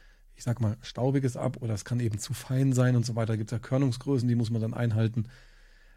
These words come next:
Eigentlich würde ich ja sagen, du bist gut beraten bei dem, wo du's jetzt gekauft hast. Weiß ich aber nicht, ob das so <laughs> stimmt jetzt gerade.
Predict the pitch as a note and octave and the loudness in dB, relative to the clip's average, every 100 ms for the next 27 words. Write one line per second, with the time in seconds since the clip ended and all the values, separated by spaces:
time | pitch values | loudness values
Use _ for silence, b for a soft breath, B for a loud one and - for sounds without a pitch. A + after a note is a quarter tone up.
0 | b C3 D#3 C3 D3+ C#3+ C#3 C#3+ C#3 C3+ | b 4 4 6 6 6 6 6 4 0
1 | - D#3+ C#3+ B2 C#3+ C#3+ B2 B2 C#3 B2 | 0 0 2 0 0 0 0 2 0 0
2 | B2+ A#2+ - - B2+ D#3+ - D#3 - - | 0 -2 -4 0 2 2 2 0 0 -16
3 | - - _ - - - - G2 B2 D#3 | -20 -20 _ -20 -20 -20 -6 0 2 4
4 | D#3 D#3+ C#3 A#2+ - A2+ - E3 B2 D#3+ | 4 2 0 -4 -6 -12 -6 -4 -4 -6
5 | - - C#3+ D#3 | -6 -6 -4 -4